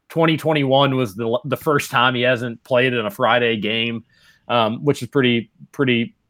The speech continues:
spectacular. First time he's ever played in a Thursday game, as a matter of fact. That's probably a better way to say that. He's always gotten a top four spot, which is incredible. But Tubby dominated it as well.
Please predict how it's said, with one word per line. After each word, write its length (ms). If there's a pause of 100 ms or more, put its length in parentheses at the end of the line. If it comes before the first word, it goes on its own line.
spectacular. 960
First 200
time 120
he's 120
ever 140
played 260
in 80
a 80
Thursday 500
game, 240
as 140
a 60
matter 200
of 80
fact. 200
That's 160
probably 240
a 20
better 240
way 140
to 60
say 260
that. 240 (200)
He's 140
always 560
gotten 260
a 80
top 280
four 180
spot, 420
which 180
is 200
incredible. 580 (240)
But 160
Tubby 240
dominated 640
it 280
as 240
well. 420